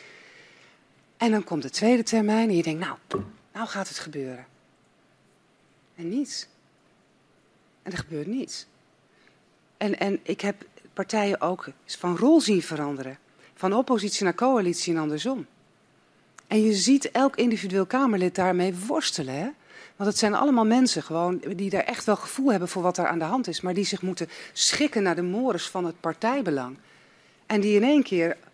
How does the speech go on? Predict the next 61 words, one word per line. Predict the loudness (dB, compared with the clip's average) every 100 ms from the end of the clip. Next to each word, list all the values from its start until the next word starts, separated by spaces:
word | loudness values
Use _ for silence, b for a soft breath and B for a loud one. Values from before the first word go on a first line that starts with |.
| _
omdraaien. | 4 6 4 0 -6 -8 -10 -16 _ B B
Maar | 2 4
die | 4
ook | 4 4
nog | 0 0 -4
een |
halve | -2 -2 -2 -2
dag | 0
later | 2 2 0 -2 0
weer | 4 4
met | 4 2
een | -2
enorm | -2 -2 0 0 0
dossier | 0 0 0 0
aan | 0
de | -2
slag | -4 -4 -4
moeten. | -6 -6 -4
En | -4 -4 B B
daar | -2 2 4
maar | 4
achteraan | 2 -2 -4 -2 -2
moeten | -4 -4
rennen. | -4 -2
Ik |
zou | 0 2
niet | 2
eens | 2
weten | 2 2 0
hoe | 0
je |
het | 0
allemaal | 0 0
moet | -2 0
doen. | 2 2
Ik | 0
had | -4 -4
gelukkig | -4 -4 -4
alleen | -4 -2 -2
maar | 0
die | 0
aardbevingsproblematiek. | 0 0 0 -2 -4 -4 -4 -4 -4 -8 -10 B B B
Weliswaar | 0 0 0 0
naast | 0 0 -2
een |
volledige | -4 0 0 0 0
baan. | 2 4
Maar | 2
d-, | 0 -4
maar, | -8 -10 B B B B B B -8 -2
dus | 0 0
het | 0
is, | 0 -2 -4 -2
het | 0
lijkt | 2 2
me | -2
ook | 0
bijna | 0 2 0
niet | -2 -4
te | -4
doen. | -2 -2